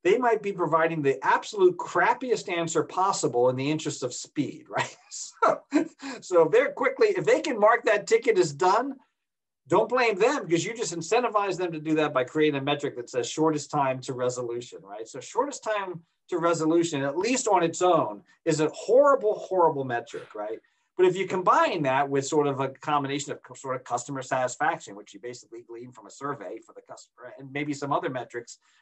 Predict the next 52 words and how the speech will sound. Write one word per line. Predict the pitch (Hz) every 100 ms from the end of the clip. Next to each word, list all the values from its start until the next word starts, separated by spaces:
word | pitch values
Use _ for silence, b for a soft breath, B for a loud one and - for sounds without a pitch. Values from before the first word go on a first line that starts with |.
| _
now | 156 165 202
it |
starts | 208 - 123 -
to | 117
make | 107 -
sense. | 143 127 - -
But | -
so | 127
we've | 135
gotta | 160 175
be | 147
really | 123 156 165
careful | - 139 131
about | 117 107 -
what | 143 208
we | 202
wanna | 185 165
measure, | 139 139 175 156 _ b b b -
and | 139 135
are | 151 170
we | 170
incentivizing | 151 139 151 135 123 123 117 120
sort | - 123
of |
the | 117
right | 117 113
behavior | 113 107 135 135 104
among | 107 110 110
our, | 104 101 101 113
among | 117 123
our | 117
employees? | 117 202 226 -
Like, | 92 -
we | 113
wanna | 123 117
make | 113
sure | - 123
we're | 107 107
incentivizing | - 160 131 110 117
them | 117 -
to |
actually | 110 120 120
serve | - 117 -
customers, | 120 - 110 92 113
not | 113 - _ _ _ -
get | 151
off | -
the | -
phone | 175 175
the | 156
fastest | 135 139 135 - 127 117
or | 120 110 107